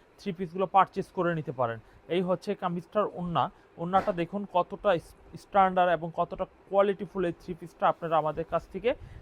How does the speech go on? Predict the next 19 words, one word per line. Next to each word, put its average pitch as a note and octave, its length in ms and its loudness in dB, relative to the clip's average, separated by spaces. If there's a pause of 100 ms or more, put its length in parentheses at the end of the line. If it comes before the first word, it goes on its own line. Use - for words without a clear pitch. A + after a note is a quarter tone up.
(160)
পাইকারি F3+ 420 2
দরে E3+ 280 2
নিতে F3 400 -6
পারছেন। D#3 460 2 (1600)
দেখাবো E3+ 320 0
সালোয়ারের D#3+ 500 4
কাপড় A2+ 300 -8 (380)
এভরিওয়ান, F3 360 0
পাশাপাশি F#3+ 560 0
দেখাবো F3 540 0 (280)
এই E3 140 0
হচ্ছে F3+ 320 0
আরও E3+ 140 6
একটা F3 180 -4
ডিজাইন। D3 360 -2
দেখুন C#3 260 -8 (680)
এই D3+ 140 0
ডিজাইনটা E3 360 0
দেখুন D#3+ 260 -4